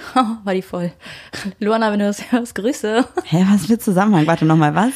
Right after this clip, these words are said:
Speaker 1: Auf dem Abiball.
Speaker 2: Ach so, ich hab's gar nicht verstanden, was du gerade meintest. Ja. Und ich glaube, dass dann erst wir gesagt haben, so, ja, Lehrer können doch attraktiv sein, als wir dann diese jungen Lehrer hatten.
Speaker 1: Hm.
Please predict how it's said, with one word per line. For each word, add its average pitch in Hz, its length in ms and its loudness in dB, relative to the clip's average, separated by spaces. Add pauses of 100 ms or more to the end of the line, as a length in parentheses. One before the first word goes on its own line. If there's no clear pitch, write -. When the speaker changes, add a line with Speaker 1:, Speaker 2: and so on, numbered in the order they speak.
(120)
Speaker 1:
Auf 214 100 -8
dem 220 120 -2
Abiball. 220 420 -6 (160)
Speaker 2:
Ach - 60 -6
so, 196 180 4
ich 147 100 2
hab's 147 180 -6
gar 147 100 -2
nicht 143 100 -2
verstanden, 151 340 -4
was 147 120 -4
du 156 80 -12
gerade 143 180 -2
meintest. 147 400 -4 (200)
Ja. - 180 -4 (800)
Und 180 120 -4
ich 185 120 -4
glaube, 190 260 0
dass 170 380 -6
dann 185 280 0
erst 175 360 -4 (320)
wir 190 520 -2
gesagt 165 360 -2
haben, 170 160 0
so, 165 80 0
ja, 160 180 0
Lehrer 160 280 0
können 175 220 -2
doch 165 120 -4
attraktiv 165 500 -6
sein, 143 420 -4 (300)
als - 320 -8
wir 170 80 -4
dann 160 160 0
diese 165 200 -2
jungen 175 380 2
Lehrer 147 380 0
hatten. 143 420 -2 (120)
Speaker 1:
Hm. 208 420 -4